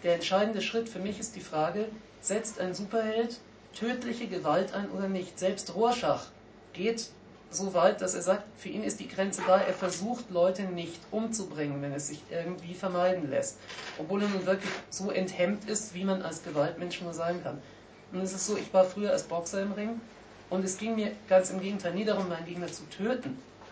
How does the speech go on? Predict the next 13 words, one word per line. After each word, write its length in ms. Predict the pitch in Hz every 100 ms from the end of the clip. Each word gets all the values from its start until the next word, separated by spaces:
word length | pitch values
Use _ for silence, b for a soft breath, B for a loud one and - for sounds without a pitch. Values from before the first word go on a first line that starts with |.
| -
sondern 400 | - 175 180 -
der, 180 | - 170
der 260 | - 185 156
Kick 360 | - 269 254 -
daraus, 440 | 175 175 165 165
mit 180 | 175 175
jemandem 320 | 185 196 147
sich 200 | 175 -
körperlich 420 | 190 190 185 -
zu 120 | -
messen, 420 | 156 185 - 214 190
ist 260 | 233 -
dieses, 300 | 196 202 202